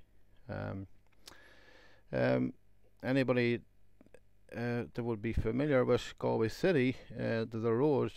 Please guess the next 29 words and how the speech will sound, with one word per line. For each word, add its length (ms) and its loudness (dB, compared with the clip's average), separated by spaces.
called 220 -2
the 60 -2
Monivea 500 0
Road 360 2
that 160 -6
leads 240 -4
all 180 2
the 60 2
way 120 2
out 180 0
to 100 -10
the 80 -4
village 260 -4
of 80 -8
Monivea. 480 -2
So 240 -4
if 80 -6
anybody 360 0
is 100 -2
ever 160 -2
in, 260 -4
in, 420 2
uh, 400 4
that 180 2
neck 220 2
of 60 0
the 100 2
woods, 480 -2
uh, 260 4